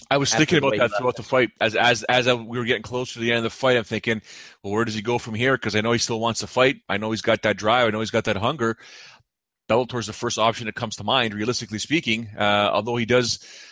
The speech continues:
Speaker 1: you know, have family out in, um, he's got a child over in Aus-, in Australia. Uh, so obviously, you know, me, me being the Rizin <laughs> guy, obviously I'm thinking Rizin.
Speaker 2: Yeah.
Speaker 1: Uh, that'd be something good for him if Bellator doesn't want him. I'm sure Rizin would be more than happy to take him.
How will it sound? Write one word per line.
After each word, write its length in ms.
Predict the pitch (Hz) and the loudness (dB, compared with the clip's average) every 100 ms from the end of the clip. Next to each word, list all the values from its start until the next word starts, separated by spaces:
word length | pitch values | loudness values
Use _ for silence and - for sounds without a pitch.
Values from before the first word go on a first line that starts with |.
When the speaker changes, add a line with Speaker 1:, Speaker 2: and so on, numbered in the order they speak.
| _ - | _ -4
Speaker 1:
you 60 | |
know, 80 | 107 | 0
have 160 | 107 - | 0 0
family 380 | 120 110 110 | -2 0 2
out 140 | 107 107 | 2 2
in, 140 | 107 | 0
um, 380 | 104 101 95 98 | 2 2 0 -4
he's 140 | 104 - | -12 -2
got 160 | 107 | -2
a 40 | 98 | 0
child 300 | 117 107 107 | 0 0 0
over 140 | 101 | -2
in 60 | 101 | 0
Aus-, 140 | 98 | -2
in 140 | - 101 | -4 -4
Australia. 640 | 98 - 143 131 104 101 87 - | -4 2 2 6 4 4 -2 0
Uh, 320 | 98 98 98 | 2 4 2
so 200 | - 107 | 0 2
obviously, 320 | 98 95 98 | 2 2 -6
you 140 | 90 92 | -8 -8
know, 100 | 90 | -10
me, 200 | 98 92 | -10 -8
me 180 | 98 | -8
being 340 | 90 95 90 85 _ _ _ _ - | -8 -8 -10 -18 _ _ _ _ -10
the 80 | |
Rizin 300 | 92 104 101 | 2 2 2
<laughs> 20 | 104 | -2
guy, 200 | 110 - | -2 0
obviously 300 | 117 110 117 107 | 2 2 2 0
I'm 40 | |
thinking 260 | 117 110 101 | -2 -4 -2
Rizin. 400 | 107 127 101 117 | 0 2 0 -2
Speaker 2:
Yeah. 320 | 120 90 85 101 | 0 0 -4 -4
Speaker 1:
Uh, 220 | 104 101 | 0 2
that'd 180 | 110 110 | 2 2
be 60 | |
something 300 | 110 117 98 95 | 0 -4 -6 -6
good 140 | 120 | -4
for 140 | 135 | -2
him 80 | 117 | -2
if 100 | 107 | -2
Bellator 300 | 117 113 110 | 2 0 0
doesn't 180 | 113 113 | -6 -4
want 180 | 110 143 | -2 -2
him. 60 | 117 | -2
I'm 60 | 98 | -6
sure 200 | 123 107 | -8 -2
Rizin 320 | 104 156 139 | 2 2 0
would 60 | 104 | -6
be 80 | |
more 200 | 98 135 | -4 -2
than 100 | 180 | -2
happy 240 | 107 101 98 | 0 -2 -2
to 80 | 90 | -2
take 200 | 92 | -2
him. 80 | - | -2